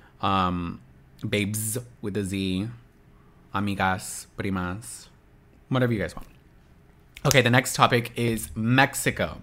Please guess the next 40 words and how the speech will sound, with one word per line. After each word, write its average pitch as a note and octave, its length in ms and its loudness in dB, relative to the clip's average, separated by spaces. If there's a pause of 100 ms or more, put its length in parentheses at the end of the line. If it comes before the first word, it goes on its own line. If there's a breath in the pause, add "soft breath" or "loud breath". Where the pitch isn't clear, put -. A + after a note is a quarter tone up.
(380 loud breath)
So A#2 500 4
I C#3+ 200 10
got G3+ 180 8
back G2+ 520 6 (180)
Saturday G2 1120 8
morning, G2 600 0
and A2 120 0
I A2+ 80 2
know C3 480 6
a A2 80 2
lot G#2 280 6
of G#2+ 80 0
y'all G#2+ 100 4
are G#2 140 2
like, G2 320 0
"Oh F3 100 0
my E3+ 100 2
God, D#3+ 100 4
I'm C3+ 140 -2
still - 280 6
mad C#3 240 8
over A#2+ 180 0
that F#2 180 -4
video." F#2+ 400 -2 (500 loud breath)
Well, D3+ 140 6
you G3+ 80 8
can F#3 160 4
stay A2 320 4
mad. - 300 -4
<laughs> - 180 10
I'm G#3 120 10
just - 180 4
kidding. - 260 -2 (500 loud breath)
Um, F#3 320 12
okay, E3+ 380 8
so B2+ 380 6
I D3 280 8
went G#3 200 2
to A3+ 80 0
Mexico. A2 1160 2